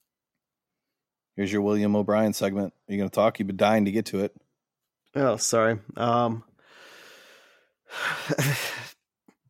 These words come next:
Speaker 2: you know, I'm, I'm kinda confused by this whole "we've traded away our entire draft."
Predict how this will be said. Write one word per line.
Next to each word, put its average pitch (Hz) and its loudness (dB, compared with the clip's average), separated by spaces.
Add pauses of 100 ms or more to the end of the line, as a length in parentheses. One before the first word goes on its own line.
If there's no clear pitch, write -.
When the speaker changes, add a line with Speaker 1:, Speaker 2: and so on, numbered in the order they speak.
(580)
Speaker 2:
you 170 6
know, 175 6 (2250)
I'm, 160 6
I'm 147 2
kinda 165 4
confused 135 2
by 117 2 (760)
this 131 0
whole 131 4
"we've 123 0
traded 139 2
away 117 0
our 117 0
entire 107 -4
draft." - -14